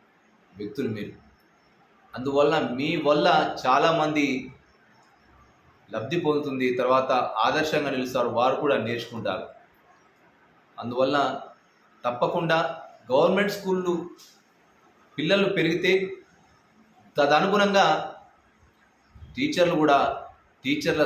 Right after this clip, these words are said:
సంఖ్య కూడా అవసరం ఉంటుంది. అప్పుడు గ్రామీణ ప్రాంతాలలో చదువుకున్న యువతకు ఉద్యోగ అవకాశాలు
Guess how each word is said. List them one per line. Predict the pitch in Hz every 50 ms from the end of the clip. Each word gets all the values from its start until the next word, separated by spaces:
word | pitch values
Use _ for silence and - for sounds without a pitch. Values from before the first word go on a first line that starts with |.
| - -
సంఖ్య | 127 131 151 165 180 170 170
కూడా | 170 160 147
అవసరం | 147 139 139 143 147 139 135
ఉంటుంది. | 127 135 135 131 127 131 127 120 123 - - _ _ _ _ _ _ _ _ - 120
అప్పుడు | 120 - 170 175 160 - -
గ్రామీణ | 123 127 131 147 165 175 175 170 170
ప్రాంతాలలో | 170 147 143 147 143 147 143 143 143 143 139 127 123 120 - - - - - _ _ _ _ _ _ _
చదువుకున్న | - 123 127 143 151 156 160 156 147 143 131 120 113
యువతకు | 127 139 151 156 165 - - 143 127 123 120 - - - 110
ఉద్యోగ | 110 110 139 156 165 165 147 139
అవకాశాలు | 131 - 139 131 127 127 131 123 120